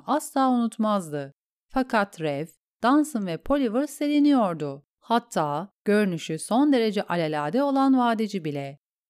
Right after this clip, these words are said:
Arya sonunda uykuya yenik düştü ama gecenin karanlığında ürpererek uyandı. Ateş köze dönüşmüştü. Maç kapıda bekliyordu ve bir başka nöbetçi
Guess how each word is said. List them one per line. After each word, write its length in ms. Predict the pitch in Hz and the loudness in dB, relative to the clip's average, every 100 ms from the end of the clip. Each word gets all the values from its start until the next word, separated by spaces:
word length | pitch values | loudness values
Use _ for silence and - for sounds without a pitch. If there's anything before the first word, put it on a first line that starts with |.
| _ _ | _ _
Arya 300 | 262 330 277 | -2 0 0
sonunda 540 | 247 220 190 156 214 226 | 0 -2 -2 0 -2 0
uykuya 400 | 220 190 - 180 | -2 -2 -2 -2
yenik 400 | 233 214 202 - | 0 -2 -4 -6
düştü 420 | 165 - 151 143 - _ | -10 -6 -8 -8 -12 _
ama 220 | 220 196 | -2 -2
gecenin 480 | 160 165 151 156 240 | -4 -6 -6 -2 -2
karanlığında 720 | 254 269 262 254 262 254 247 | 0 2 4 4 4 4 2
ürpererek 680 | - 214 214 190 180 170 165 | 0 -2 0 0 0 -2 -4
uyandı. 580 | 160 147 147 147 143 147 _ _ _ | -6 -6 -6 -6 -8 -12 _ _ _
Ateş 420 | 180 160 220 269 - | -10 -4 -2 -2 -2
köze 340 | 302 277 294 | -4 0 2
dönüşmüştü. 840 | 262 190 - 165 160 - 151 139 - _ | 2 0 -4 -8 -10 -8 -8 -8 -14 _
Maç 360 | 165 160 226 - | -6 -2 -2 -2
kapıda 440 | - 277 254 277 | -6 -4 0 0
bekliyordu 800 | 233 214 180 160 151 139 147 139 - _ - | 2 0 -2 -2 -2 -4 -8 -8 -16 _ -4
ve 140 | 311 | 0
bir 200 | 254 226 | 0 0
başka 340 | 185 175 - 240 | -2 -4 -2 -2
nöbetçi 800 | 202 151 143 - 143 147 190 | 0 -2 -6 -10 -8 -8 -8